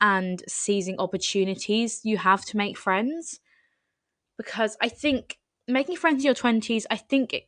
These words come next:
it happens pretty naturally when you do something like go to university.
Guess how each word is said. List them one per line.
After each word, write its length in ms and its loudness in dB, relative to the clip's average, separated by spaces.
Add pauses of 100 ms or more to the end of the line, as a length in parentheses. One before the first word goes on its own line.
it 160 0
happens 360 -4
pretty 280 2
naturally 420 0
when 200 -2
you 120 -2
do 180 4
something 240 -4
like 160 -4
go 140 2
to 160 -6
university. 920 -2